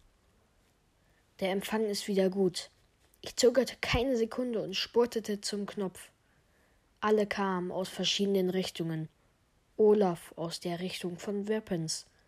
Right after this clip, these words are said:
drei von unten aus Admin und die restlichen zwei von links aus Medbay.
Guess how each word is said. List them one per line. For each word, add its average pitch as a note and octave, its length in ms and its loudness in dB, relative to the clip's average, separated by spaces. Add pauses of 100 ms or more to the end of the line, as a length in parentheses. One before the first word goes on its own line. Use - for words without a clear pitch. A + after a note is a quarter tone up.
(460)
drei G3+ 400 4
von - 280 -8
unten G#3 400 -6
aus F#3+ 220 -2
Admin A3 480 -6 (300)
und F#3+ 180 -6
die F#3+ 60 -4
restlichen G3+ 540 -6
zwei G#3 340 -2
von F#3 200 -6
links G3+ 360 0
aus G3 180 -6
Medbay. F#3+ 480 -2